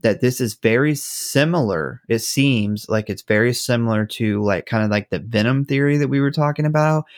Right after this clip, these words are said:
because there are way more of these, like, evil zombies in the trailer for the second one.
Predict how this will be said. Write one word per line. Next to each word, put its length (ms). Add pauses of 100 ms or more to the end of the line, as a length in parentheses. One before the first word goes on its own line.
(260)
because 380
there 200
are 240
way 520
more 520
of 260
these, 300
like, 320
evil 360
zombies 760
in 260
the 380 (540)
trailer 500
for 180
the 120
second 420
one. 240